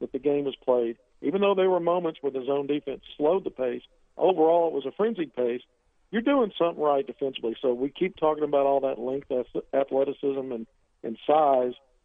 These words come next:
And I think what happens is even when you have busted assignments, guys on the back line, uh, can help mask it, help fix it. Guys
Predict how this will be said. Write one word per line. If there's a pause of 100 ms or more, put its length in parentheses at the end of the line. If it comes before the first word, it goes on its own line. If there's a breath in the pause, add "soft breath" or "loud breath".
(160)
And
I
think
what
happens
is
even
when
you
have
busted
assignments,
guys
on
the
back
line, (480)
uh,
can
help
mask
it,
help
fix
it. (480)
Guys